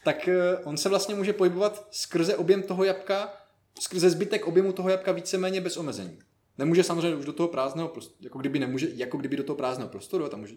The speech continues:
kdyby nic není, ale může pořád se pohybovat kdekoliv po tom, po tom, eh, po tom jablku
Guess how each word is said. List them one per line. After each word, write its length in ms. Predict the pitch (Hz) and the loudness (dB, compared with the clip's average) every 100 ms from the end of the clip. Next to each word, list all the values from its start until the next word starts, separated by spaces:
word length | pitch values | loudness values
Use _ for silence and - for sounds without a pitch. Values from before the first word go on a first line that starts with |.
| 123 120 | -20 -14
kdyby 200 | 113 107 | -12 -12
nic 120 | 95 | -12
není, 340 | 110 175 262 - _ - | -10 -10 -10 -16 _ -2
ale 220 | 160 214 | 0 2
může 300 | 190 175 190 | 2 4 4
pořád 340 | 185 170 170 | 4 4 4
se 80 | 170 | 2
pohybovat 360 | 170 156 160 160 | -2 0 0 -2
kdekoliv 400 | 135 143 151 151 | -2 0 0 -2
po 120 | 127 | -6
tom, 360 | 135 139 147 147 _ _ _ _ _ _ | -4 -2 -4 -10 _ _ _ _ _ _
po 80 | 131 | -16
tom, 500 | 127 135 131 131 131 131 _ _ 135 | -4 -4 -4 -8 -14 -18 _ _ -16
eh, 400 | 120 117 117 117 | -12 -12 -12 -12
po 160 | - | -12
tom 180 | 139 127 | -8 -8
jablku 540 | 110 147 - 208 240 | -6 -8 -4 -4 -4